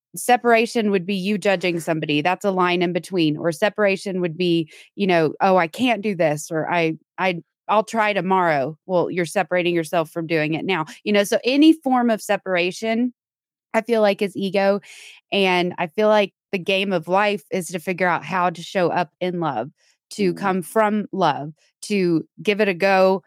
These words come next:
Speaker 1: and try your best from love because you trust yourself or you self, you have self-respect, you know, instead of the term confidence, like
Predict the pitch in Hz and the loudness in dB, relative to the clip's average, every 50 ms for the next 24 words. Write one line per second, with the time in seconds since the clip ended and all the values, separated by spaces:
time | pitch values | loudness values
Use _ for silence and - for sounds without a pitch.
0 | _ _ _ _ _ - 180 175 165 165 160 156 156 151 151 - - - - 208 | _ _ _ _ _ -2 0 0 2 2 2 0 0 -2 -4 -8 -14 -8 -4 -2
1 | 190 185 196 190 180 170 160 190 180 180 190 - - - - - 196 175 175 175 | 0 0 0 0 -2 0 2 2 2 2 0 -2 -8 -14 -6 -4 -4 -2 -2 2
2 | 202 254 277 277 220 190 180 180 175 - 175 170 - 196 185 165 180 175 - - | 2 4 4 6 4 4 2 0 0 -2 -2 -2 -2 -6 -6 -4 -6 -6 -2 -2
3 | 190 170 160 - 175 156 151 - - 71 - 156 - 160 156 156 165 160 156 - | -2 -2 -4 -6 -8 -8 -6 -6 -6 -8 -8 -10 -10 -12 -10 -10 -10 -8 -8 -8
4 | 165 147 151 - - _ _ _ - - - - 180 170 156 - - 175 143 - | -8 -8 -8 -14 -20 _ _ _ -16 -10 -6 -4 -2 -2 -4 -2 -2 -2 -2 -2
5 | - - - - - - 226 196 - - - - - 185 160 156 143 143 147 156 | -6 -10 -12 -10 -2 0 0 0 0 -6 -12 -8 -6 -4 -2 0 -2 -2 -2 -4
6 | 151 - - 160 151 147 143 - 151 143 - - - 180 170 160 160 - - 175 | -4 -2 -2 -2 -2 -2 -2 -2 -2 -2 -2 -2 -2 -2 0 0 0 0 -2 -4
7 | 165 - 156 156 135 143 - - 160 139 - | -4 -2 -6 -6 -4 -4 -4 -4 -4 -4 -4